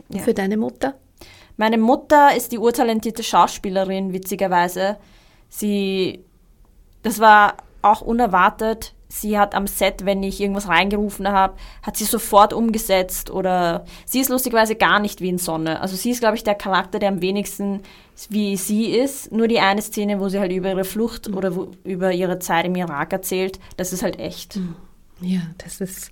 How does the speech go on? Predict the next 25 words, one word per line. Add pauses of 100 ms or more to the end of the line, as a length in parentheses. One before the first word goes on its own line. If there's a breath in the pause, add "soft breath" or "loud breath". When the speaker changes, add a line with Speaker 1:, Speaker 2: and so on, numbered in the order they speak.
(480 loud breath)
Speaker 2:
ein (120)
sehr
berührender
Moment. (1200 loud breath)
Und,
äh,
vielleicht,
äh, (120)
noch
mal
zu
dieser
Produktionsgeschichte,
auch
die
Zusammenarbeit
mit
Ulrich
Seidel.
Wie
ist
das
überhaupt
zustande
gekommen?